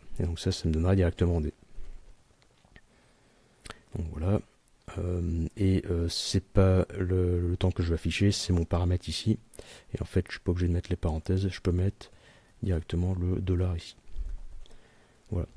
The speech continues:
Donc là, il va récupérer le temps, il va faire la pause, et il va m'afficher le paramètre que je lui ai passé. Donc j'exécute. Ok, donc il affiche bien Word. Alors du coup, je peux même remplacer le print par un put,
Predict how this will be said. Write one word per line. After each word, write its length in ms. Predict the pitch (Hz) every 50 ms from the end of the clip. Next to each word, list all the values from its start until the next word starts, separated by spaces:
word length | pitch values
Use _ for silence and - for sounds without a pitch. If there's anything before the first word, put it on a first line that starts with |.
| - - -
Donc 180 | - 90 - -
là, 180 | 90 87 85 -
il 160 | - 87 87 87
va 140 | 90 92
récupérer 420 | 92 92 - 98 87 - 85 80 80
le 100 | 76 78
temps, 320 | - 95 95 98 104 101
il 140 | - 98 87
va 80 | 87 82
faire 160 | - - 78
la 100 | 73 76
pause, 320 | - - 98 101 101 98
et 120 | 78 95 95
il 60 | 90
va 80 | 87
m'afficher 540 | 85 85 78 - - 80 - - 95 98 101 - - - - -
le 80 | - 87
paramètre 340 | - 82 87 92 92 -
que 120 | - - 87
je 100 | 80 82
lui 140 | 78 82 85
ai 20 |
passé. 280 | - 85 - - - - - - - - - - - - - - - - -
Donc 140 | - 82 82
j'exécute. 580 | 85 78 80 85 - - - 104 110 - - - - - - - - - - _ _ _ _ - - - - - _ _ _ _ _ _ _ -
Ok, 160 | - - 90
donc 180 | 90 87 -
il 80 | - 82
affiche 220 | 82 - - - 82
bien 180 | 80 85 85
Word. 280 | 80 85 90 90 98 95 - -
Alors 300 | - 90 82 80 80 78
du 140 | 78 80 80
coup, 200 | - - - 90
je 140 | - - - - 82 85 82 - _ _ -
peux 160 | - 92 90
même 300 | 87 90 90 92 90 78
remplacer 420 | 80 87 - - 87 87 - -
le 140 | 87 90 87
print 260 | - - 101 95 90
par 200 | - - - 85
un 120 | 87 87 87
put, 460 | - - 90 - - - - -